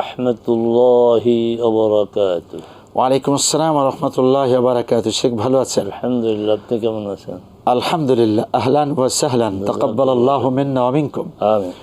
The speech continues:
Speaker 2: প্রিয় দর্শক, কথা বলছি আমি ডক্টর শহীদুল ইসলাম বারাকাতি। আপনাদের সাথেই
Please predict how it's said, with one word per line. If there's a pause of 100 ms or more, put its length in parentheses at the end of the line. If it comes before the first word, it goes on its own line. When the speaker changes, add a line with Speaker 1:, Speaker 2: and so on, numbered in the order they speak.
(640)
Speaker 2:
প্রিয়
দর্শক,
কথা
বলছি
আমি
ডক্টর
শহীদুল
ইসলাম
বারাকাতি। (100)
আপনাদের
সাথেই